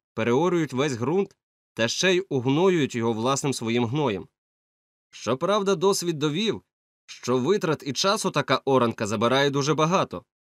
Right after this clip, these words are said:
а врожай, якщо він взагалі буває, не можна назвати добрим. А проте ні в кого немає сумніву, що в майбутньому цей метод досягне блискучих результатів.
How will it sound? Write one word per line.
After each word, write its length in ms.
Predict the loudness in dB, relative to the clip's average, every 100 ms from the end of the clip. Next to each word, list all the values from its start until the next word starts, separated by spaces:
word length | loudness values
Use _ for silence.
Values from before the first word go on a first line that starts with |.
| _ _ _ _
а 100 | -2
врожай, 560 | 2 0 0 0 0 -2 _ _ _ -4
якщо 400 | -2 0 0 0
він 140 | 0
взагалі 380 | 0 0 2 2
буває, 480 | 2 2 2 0 -6 _ _
не 160 | -2 0
можна 360 | 2 2 0
назвати 400 | 0 2 0 0
добрим. 420 | -2 -2 -2 -8 -12 _ _ _ _ _ _ _ _ _ _ _ _
А 160 | -4
проте 380 | 0 -2 0 4
ні 100 | 4
в 60 | 4
кого 280 | 4 4
немає 340 | 4 4 4 2
сумніву, 540 | 0 0 0 -2 -8 _ _ _ _
що 220 | -8 -2
в 40 |
майбутньому 600 | 2 2 2 0 0 0
цей 180 | 2 2
метод 340 | 2 0 -2 -2
досягне 440 | -2 -2 0 0
блискучих 540 | 0 -4 -4 -4 -4
результатів. 640 | -4 -2 -4 -2 -2 -4